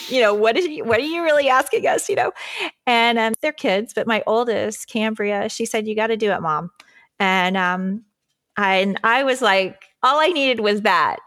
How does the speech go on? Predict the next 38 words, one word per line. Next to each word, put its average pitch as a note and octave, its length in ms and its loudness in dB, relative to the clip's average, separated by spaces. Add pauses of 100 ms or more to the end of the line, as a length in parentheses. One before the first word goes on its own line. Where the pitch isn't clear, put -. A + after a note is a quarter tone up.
(160)
just B3+ 380 -4
that. F3+ 440 2
And G3+ 140 0
I G3 120 0
said, G#3 200 -4
"All G#3+ 140 4
right, D4 400 4
we're C4+ 140 -2
doing E4+ 320 0
it." B3+ 260 2
And G#3+ 280 0
we G3 140 -2
sold G3+ 340 -4
the B3+ 60 -2
house, G#3 680 0 (500)
half G3+ 280 0
of C#4 60 2
our C4 160 0
belongings, G3+ 680 0
and G3 140 -2
I E3+ 80 -2
rented G3+ 300 -2
a A#3+ 40 -4
townhome, G3 840 -2 (480)
and, F3+ 680 0 (200)
um, F3+ 580 -2 (560)
we F#3 100 -2
moved G3 320 -2
in, F#3+ 360 -2
the F#3+ 100 -2
five F3+ 240 0
of F#3+ 100 -2
us F#3+ 320 -2
and E3+ 200 -6
our E3+ 220 -4 (140)
three G#3+ 220 -2
dogs, E3+ 600 0 (500)
and F#3 680 0